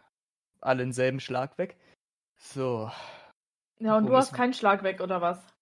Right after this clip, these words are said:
Speaker 1: Nee, ich glaub, ich bin der einzig Normale. Welcher normale Mensch schundet sich denn so unfassbar ab, morgens um zehn Uhr schon an der Arbeit?
Speaker 2: Hm,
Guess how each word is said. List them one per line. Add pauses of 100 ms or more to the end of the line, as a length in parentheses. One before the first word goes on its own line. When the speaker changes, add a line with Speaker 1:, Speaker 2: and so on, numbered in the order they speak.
(340)
Speaker 1:
Nee,
ich
glaub,
ich
bin
der
einzig
Normale.
Welcher
normale
Mensch (360)
schundet
sich
denn
so
unfassbar
ab,
morgens
um
zehn
Uhr
schon
an
der
Arbeit? (640)
Speaker 2:
Hm,